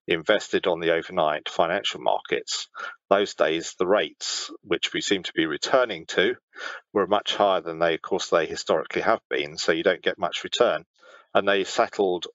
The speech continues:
all of the claims of any of the employees who got bank charges as a result of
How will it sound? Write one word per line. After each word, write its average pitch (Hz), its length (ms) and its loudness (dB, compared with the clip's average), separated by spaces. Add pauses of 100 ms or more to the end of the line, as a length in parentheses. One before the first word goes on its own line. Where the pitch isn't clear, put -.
(100)
all 110 260 4
of 87 160 -4
the - 80 -14
claims 87 800 -2
of 87 160 0
any 98 220 2
of 90 180 -2
the 95 80 0
employees 85 800 -2
who 90 120 -4
got - 240 -2
bank 98 260 0
charges 73 600 -2 (440)
as 90 120 2
a 82 60 -4
result 78 480 0
of 80 100 -2